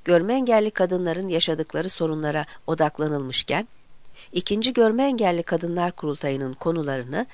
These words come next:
görme engelli kadınlara yönelik şiddet, görme engelli kadınlar ve örgütlenme,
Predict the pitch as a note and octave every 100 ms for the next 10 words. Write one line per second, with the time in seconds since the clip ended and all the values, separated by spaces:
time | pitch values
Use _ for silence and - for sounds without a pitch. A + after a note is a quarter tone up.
0 | - - - E3 F3 B3 B3+ A3 A3 A3
1 | G3+ F#3+ F#3+ F#3 F#3+ F3 D#3+ C#3+ - -
2 | C3 A#2+ - - - - - D#3 D#3+ G3
3 | B3 A#3 G#3+ G#3 - F3+ E3+ E3+ F3 F3+
4 | D#3+ D3+ C#3+ C#3+ - B2 A#2 A#2